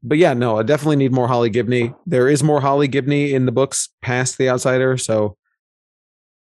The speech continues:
I'm here for it. She has another encounter with The Outsider.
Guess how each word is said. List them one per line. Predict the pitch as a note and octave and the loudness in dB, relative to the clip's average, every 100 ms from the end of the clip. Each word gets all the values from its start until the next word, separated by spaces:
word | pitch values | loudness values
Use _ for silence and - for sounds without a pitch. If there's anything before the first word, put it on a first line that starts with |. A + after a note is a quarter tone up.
| _ - | _ -10
I'm | A2+ A2+ | -6 -2
here | B2 | 0
for | A#2+ B2+ C3 | 0 0 0
it. | - - _ _ | -2 -10 _ _
She | - C#3 | -4 -2
has | C3 | 0
another | C3 B2+ B2+ | 0 2 0
encounter | B2 A#2+ A2+ C#3+ | 0 -2 0 0
with | C3+ | 2
The | C3+ | 2
Outsider. | C3+ - C3 C#3 D3+ | 0 0 -2 -2 -8